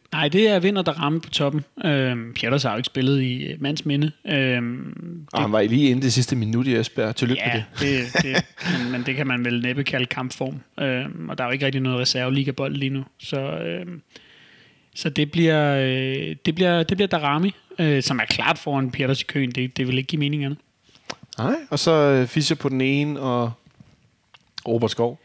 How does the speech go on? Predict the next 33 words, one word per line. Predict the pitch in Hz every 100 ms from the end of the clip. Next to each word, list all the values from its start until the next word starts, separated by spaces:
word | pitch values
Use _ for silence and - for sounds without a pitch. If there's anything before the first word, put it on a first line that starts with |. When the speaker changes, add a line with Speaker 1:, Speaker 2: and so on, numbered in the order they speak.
| -
Speaker 2:
på | 120
den | 107
anden. | 107 120 123 -
Speaker 1:
Ja, | 196 190 -
altså | 165 156
det, | - 170 -
den | 214 202
mulighed, | 185 202 190
der | 156
måske | 143 131 151
kan | 135 185 190
være, | 151 147
det | 151
er, | 147
at | 147
man, | 147 135
ligesom | 139 165
man | 180 139
valgte | 139 156
at |
gøre | 151 143 143
i | 123 127
anden | 160
halvleg | 214 180 156 147
over | 143
i | 151 143
Esbjerg, | 160 - 143 - _ -
øh, | 139 131 131
bytter | - 156 156 170 -
Fischer | - 160 156 -
og | 160 - 127 123
Darami. | 120 120 120 139 _ - - - - _
Øh, | - 135 123 127 -